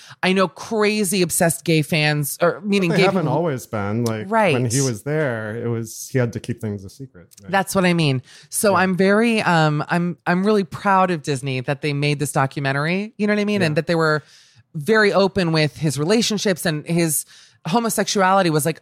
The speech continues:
Speaker 1: a really big part of the story. So it just really was a
Speaker 2: Yeah.
Speaker 1: nice,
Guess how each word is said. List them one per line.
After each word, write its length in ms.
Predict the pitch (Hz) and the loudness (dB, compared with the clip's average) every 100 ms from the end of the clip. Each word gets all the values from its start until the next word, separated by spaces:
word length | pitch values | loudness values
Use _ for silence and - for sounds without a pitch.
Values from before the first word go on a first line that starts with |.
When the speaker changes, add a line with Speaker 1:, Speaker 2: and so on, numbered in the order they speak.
| - | -2
Speaker 1:
a 100 | 160 | -2
really 340 | 156 208 185 | 2 2 2
big 220 | 160 151 | 0 -2
part 320 | - 202 165 - | 0 2 2 2
of 160 | 156 143 | 0 0
the 80 | 147 | -4
story. 440 | - 190 151 123 | 0 0 2 -2
So 260 | - 156 139 | -2 0 2
it 120 | 143 | 0
just 280 | 165 143 160 | -4 -6 -4
really 240 | 160 160 | -4 0
was 140 | 143 | 2
a 60 | 135 | 2
Speaker 2:
Yeah. 40 | 127 | 0
Speaker 1:
nice, 460 | 135 135 - - | -2 -4 -6 -8